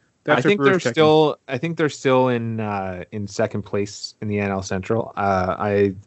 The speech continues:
Speaker 1: I can look that up really quickly if you
Speaker 2: Oh, I got,
Speaker 1: wanna
Speaker 2: I got it right here. I got it right here. Uh, Brewer-, uh, Brewers are, yeah, you're correct. Second place, one game back from the Chicago Cubs, thirty-eight and thirty-two.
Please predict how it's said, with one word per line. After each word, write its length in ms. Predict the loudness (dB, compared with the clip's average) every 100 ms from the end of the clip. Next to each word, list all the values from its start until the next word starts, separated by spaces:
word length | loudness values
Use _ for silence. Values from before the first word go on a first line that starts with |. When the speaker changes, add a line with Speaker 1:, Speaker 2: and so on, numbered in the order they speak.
| 0
Speaker 1:
I 140 | 2 4
can 160 | 4
look 140 | 4 4
that 120 | 4
up 200 | 4 0
really 260 | -2 0 0
quickly 460 | 0 0 2 0
if 120 | 0
you 140 | 0 4
Speaker 2:
Oh, 20 |
I 60 | 4
got, 140 | 4
Speaker 1:
wanna 120 | 2
Speaker 2:
I 40 | 0
got 180 | 2
it 40 | 2
right 220 | 0 -2
here. 200 | -4 -6
I 40 |
got 140 | -6 -6
it 60 |
right 120 | -6 -6
here. 220 | -8 -6
Uh, 160 | -4
Brewer-, 400 | -4 -2 -2 -2 -2
uh, 120 | -2
Brewers 440 | -2 0 2 0 0
are, 600 | 2 2 4 4 2 0 _ _ 0
yeah, 140 | 0
you're 200 | 2 0
correct. 280 | 0 -8 -4
Second 200 | -4 -2
place, 260 | 0 0 0
one 140 | 0
game 180 | 2 2
back 240 | 2 0
from 220 | -4 -8 -8
the 60 |
Chicago 420 | -12 -8 -6 -4
Cubs, 440 | -4 -4 -4 -6 -10 -12 -14 -20 _ 2
thirty-eight 420 | 4 6 4 2
and 120 | -4
thirty-two. 480 | -4 -6 -8 -12